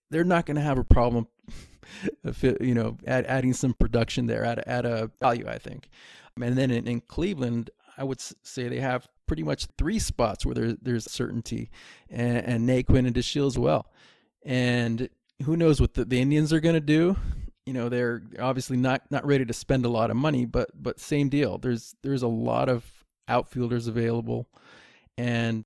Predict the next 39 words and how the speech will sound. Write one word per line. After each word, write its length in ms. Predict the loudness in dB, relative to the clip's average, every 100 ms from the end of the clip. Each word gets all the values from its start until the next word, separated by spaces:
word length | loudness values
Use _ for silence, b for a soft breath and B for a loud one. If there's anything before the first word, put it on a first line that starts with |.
| -4
even 200 | -2 0
if 160 | 0 -2
you 60 |
get 240 | -4 -2 0
past 320 | 0 0 -2
the 60 | -2
ones 220 | 0 2
that 80 | 0
are 40 |
gonna 160 | 0 0
cost 360 | 0 -2 -6
a 40 | -8
lot, 200 | -8 -8
you 100 | -10
could 180 | -10
get 200 | -8 -2
past 260 | 0 0 -2
Springer 480 | -6 0 2 2 0
and 100 | -2
Ozuna, 680 | -8 -2 2 2 2 0 -4 B B B B B B
you 120 | -10 -8
know, 160 | -8
probably 580 | -6 -2 -2 -2 -4 -4
Jock 460 | -4 -2 -2 -4 -4
Peterson 600 | -2 0 -4 -6 -6 -4
and 140 | 0
Brantley. 720 | 0 0 -2 -4 -6 -6 -8 b b b b _ -12
And, 600 | -8 -6 -6 -8 -8 -10 -10
you 140 | -12
know, 120 | -10
after 280 | -10 -10 -8
that, 240 | -6 -4 -4
you're 120 | -6
gonna 160 | -6 -6
get, 180 | -8 _ -20 -10
you 140 | -6
can 140 | -2 0
probably 420 | 6 6 6 0
fill 540 | -2 0 2 2 -4